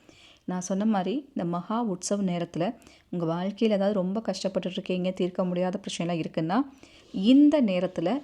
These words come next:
நான் சொன்ன மாதிரி உக்ர தெய்வங்களுக்குன்னு கொடுக்கப்பட்ட நேரம்.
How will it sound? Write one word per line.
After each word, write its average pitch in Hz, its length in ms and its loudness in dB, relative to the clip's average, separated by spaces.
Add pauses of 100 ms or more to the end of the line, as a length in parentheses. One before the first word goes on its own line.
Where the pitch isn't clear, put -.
(120)
நான் 185 120 0
சொன்ன 190 240 -2
மாதிரி 208 220 0
உக்ர 202 220 -6
தெய்வங்களுக்குன்னு 220 680 4
கொடுக்கப்பட்ட 180 500 -6
நேரம். - 220 -4